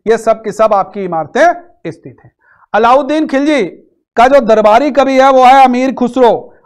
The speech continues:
अमीर खुसरो के अगर प्रसिद्ध हम किताब की रचना की बात करें तो तुगलकनामा अमीर खुसरो की प्रसिद्ध रचना है।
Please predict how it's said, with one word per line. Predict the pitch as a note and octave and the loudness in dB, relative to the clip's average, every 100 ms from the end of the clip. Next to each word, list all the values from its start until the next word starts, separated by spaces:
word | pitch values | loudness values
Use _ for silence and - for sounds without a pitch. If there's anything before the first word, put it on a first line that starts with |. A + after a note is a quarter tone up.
| - | -8
अमीर | F#3 A#3+ C#4+ | -4 -2 -4
खुसरो | B3+ A#3+ B3+ C4+ | -6 -2 0 0
के | C4 | 0
अगर | C4 C4 | 0 -2
प्रसिद्ध | - G#3+ B3+ C4 A3 G#3+ A3 - _ _ _ _ _ - | -4 -6 -4 -2 2 2 0 -16 _ _ _ _ _ -8
हम | G#3+ | -8
किताब | A3 G#3 A3 B3+ | -6 -2 0 0
की | B3 B3+ B3+ | -2 -2 -2
रचना | A3 G#3+ B3 | -2 -2 -4
की | B3 | -2
बात | B3 B3 B3 | 0 0 0
करें | A#3 G3 - _ _ _ - | -2 -4 -8 _ _ _ -10
तो | |
तुगलकनामा | G#3 A#3+ A#3+ C#4 B3 A#3+ A3+ A#3 A#3 A#3+ - - F#3 | -8 -4 -2 0 0 0 0 2 0 -4 -18 -10 -6
अमीर | G#3+ A3 | -4 -4
खुसरो | A3 F#3 G#3 | -6 -4 -4
की | G#3 | -4
प्रसिद्ध | F#3 F3+ G#3 F#3 | -10 -6 -4 -4
रचना | F3 G#3 A3+ A#3 | -6 -2 0 2
है। | A#3+ C#4 - | 0 -2 -10